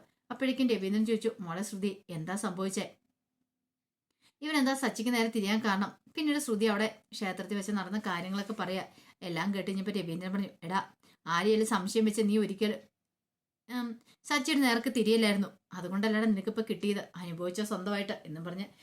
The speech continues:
രവീന്ദ്രൻ അങ്ങോട്ട് കേറിപ്പോയി. അപ്പൊ അതിന്റെ വിശേഷങ്ങളൊക്കെ കാണുന്നത്. ഇതിനിപ്പം കാണിക്കാനായിട്ട് ചിലപ്പോ ഒരു മാസമൊക്കെ പിടിക്കുമായിരിക്കും കേട്ടോ. ഞാൻ അഡ്വാൻസ് ആയിട്ട് വരാൻ പോകുന്ന ദിവസത്തെ വിശേഷങ്ങൾ പറയുന്ന. അപ്പൊ ചിലർക്ക് ഒരു സംശയം കാണും, "ഇതിപ്പോ കാണിക്കുന്നില്ലോ,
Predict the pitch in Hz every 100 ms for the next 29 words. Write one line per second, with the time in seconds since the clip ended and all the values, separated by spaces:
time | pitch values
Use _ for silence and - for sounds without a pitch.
0 | - - 294 285 254 214 180 190 208 175
1 | 190 196 180 - 151 175 165 160 185 190
2 | 170 208 190 185 208 190 185 190 - 160
3 | 180 180 208 214 - - - 240 254 262
4 | 262 262 262 254 254 254 269 277 269 214
5 | 226 226 247 226 226 - - 196 208 185
6 | 190 214 220 214 233 202 190 214 220 214
7 | 202 226 226 214 175 196 208 208 190 202
8 | - - - 262 269 254 220 226 262 262
9 | 233 214 254 240 214 214 202 226 226 190
10 | 185 196 233 214 214